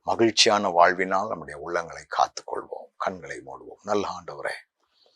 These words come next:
இந்த உலக வாழ்க்கையில நீர் எதை குறித்து பயப்படக்கூடாதுன்னு சொல்லியிருக்கிறீரோ, யாரை குறித்து பயப்படக்கூடாதுன்னு சொல்லியிருக்கிறீரோ, பயப்படாமல் வாழ உமக்கு மட்டும் பயந்து எங்களை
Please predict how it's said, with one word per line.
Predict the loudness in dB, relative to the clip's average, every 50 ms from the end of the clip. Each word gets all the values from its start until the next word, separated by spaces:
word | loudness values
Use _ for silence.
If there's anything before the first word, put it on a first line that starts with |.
| _ _ -20 _ _
இந்த | _ -2 2 4 6
உலக | 8 8 8 8 8 6
வாழ்க்கையில | 4 6 6 4 4 2 -4 -6 -6 -6 -6 -6
நீர் | -6 -8 -4 2
எதை | 6 8 8 8 8
குறித்து | 6 2 0 0 2 0 0 2 2
பயப்படக்கூடாதுன்னு | 2 2 2 2 0 2 2 4 6 6 6 6 6 4 2 4 4 4
சொல்லியிருக்கிறீரோ, | 4 4 2 0 -2 -6 -10 -8 -8 -8 -8 -10 -12 _ _ _ -20 -18 -18 -18 -10 0
யாரை | 4 8 10 10 10 10 8
குறித்து | 8 6 4 4 4 2 2 2
பயப்படக்கூடாதுன்னு | 6 6 6 6 6 2 0 2 4 8 12 12 12 12 12 10 8 12 12 12
சொல்லியிருக்கிறீரோ, | 12 12 10 8 8 4 2 2 0 -2 0
பயப்படாமல் | 4 6 6 6 4 4 4 6 6 6 4 0 -4 -2
வாழ | 0 2 2 2 0 -6 -12 _ _ _ _ _ _ _ _ _ _
உமக்கு | -2 2 2 2 2 2 2 4
மட்டும் | 4 2 2 -2 4
பயந்து | 6 8 8 8 8 6 4 4 4 4
எங்களை | 4 2 2 -2 -2 -2 -6